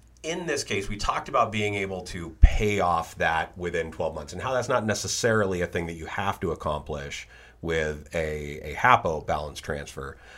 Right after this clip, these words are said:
But what happens if I've got just this massive amount of debt? Is there any other, other type of suggestions you have for how people could get that paid off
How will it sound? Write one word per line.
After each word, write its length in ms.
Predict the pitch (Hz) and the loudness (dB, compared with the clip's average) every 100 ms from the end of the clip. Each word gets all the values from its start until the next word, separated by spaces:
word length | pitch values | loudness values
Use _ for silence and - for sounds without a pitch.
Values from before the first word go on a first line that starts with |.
| - - | -20 -12
But 400 | 92 95 101 - | 2 8 8 6
what 260 | 101 139 156 | 6 6 8
happens 480 | 139 127 123 110 107 | 6 6 4 2 0
if 160 | 92 | -2
I've 280 | 78 90 85 | -2 -2 -2
got 340 | 87 85 85 | 0 0 -2
just 240 | - 78 - | -6 -10 -8
this 160 | 78 | -10
massive 520 | 82 80 80 80 80 76 | -6 -4 -2 -2 -4 -8
amount 280 | 78 73 | -8 -10
of 300 | 73 67 67 | -10 -14 -8
debt? 400 | - 76 76 - - | -4 -4 -6 -8 -12
Is 200 | 76 - | -12 -4
there 340 | 85 82 85 | 0 0 0
any 240 | 95 101 95 | -2 2 2
other, 340 | 90 87 87 - | 2 0 -2 -2
other 240 | 87 82 | -4 -2
type 260 | - 87 85 | -2 -2 -2
of 300 | 80 76 76 | -6 -8 -8
suggestions 640 | - 82 98 95 - 82 | -8 -2 0 0 0 -6
you 80 | 87 | -6
have 180 | 80 - | -6 -8
for 100 | 80 | 0
how 200 | - 135 | 4 4
people 360 | 120 113 87 - | 4 -2 -4 -2
could 260 | - 143 | 0 0
get 200 | 110 82 | 0 -2
that 200 | 82 78 | -2 -2
paid 220 | - 85 | 0 0
off 420 | 82 78 76 - | 0 -2 -4 -8